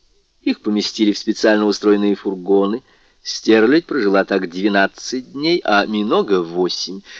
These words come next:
И обе они были живёхоньки, когда попали в руки моего повара, который уморил одну в молоке, а другую в вине. Вы не верите, Данглар?» «Во всяком случае,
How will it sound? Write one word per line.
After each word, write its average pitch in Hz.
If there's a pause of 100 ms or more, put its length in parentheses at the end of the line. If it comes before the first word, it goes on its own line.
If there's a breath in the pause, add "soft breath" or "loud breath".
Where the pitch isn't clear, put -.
(120 loud breath)
И 320
обе 233
они 285
были 202
живёхоньки, 226
когда 139
попали 104
в 98
руки 101
моего 95
повара, 101
который 95
уморил 104
одну 101
в 90
молоке, 101
а 95
другую 90
в 82
вине. 85 (160 loud breath)
Вы 101
не 104
верите, 101
Данглар?» 208 (1700)
«Во -
всяком 120
случае, 117